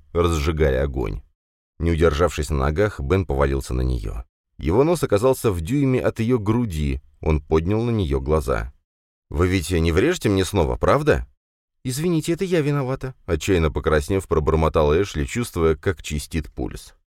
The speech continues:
«Не стоит извиняться», — ухмыльнулся он. «Еще несколько таких падений, я, как честный человек, буду вынужден на вас жениться».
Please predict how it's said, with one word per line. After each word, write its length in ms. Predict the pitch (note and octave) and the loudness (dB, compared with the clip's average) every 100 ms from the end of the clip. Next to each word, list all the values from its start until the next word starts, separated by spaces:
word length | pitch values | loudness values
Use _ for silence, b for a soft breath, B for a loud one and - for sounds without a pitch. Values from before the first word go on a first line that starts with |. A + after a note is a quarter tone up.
| _ _ _ | _ _ _
«Не 140 | - D#2 | -4 -4
стоит 380 | - B2 E2 | 2 2 2
извиняться», — 680 | B1 C#2 F2 F#2 A#1 - - - - | 0 -2 0 0 -4 -8 -14 -12 -12
ухмыльнулся 640 | D2 D2 C2 B1 - C2+ | -6 -2 -2 -2 -4 -4
он. 240 | A1+ - - _ _ _ | -4 -6 -10 _ _ _
«Еще 360 | - - - | -6 -2 0
несколько 540 | F#2 G2 G2 - D2+ D#2+ | 2 2 0 -2 -2 0
таких 340 | D#2+ - D#2 | 0 -2 -4
падений, 480 | - C2+ F2 F#2+ D#2+ | -2 0 0 0 0
я, 200 | B1+ D#2+ | 0 0
как 200 | - G2 | 0 -2
честный 260 | - F2 E2+ | -2 -2 -2
человек, 420 | F2 D#2+ D#2+ D#2 | 2 2 2 0
буду 380 | C#2+ D2 C3 B2+ | -2 0 2 4
вынужден 520 | F#2 A2 G#2 G2 A2+ | 4 2 0 -2 0
на 100 | G#2 | 2
вас 200 | D2 D#2 | 2 0
жениться». 680 | D2 E2 C2 - - - | -2 -2 -4 -6 -10 -10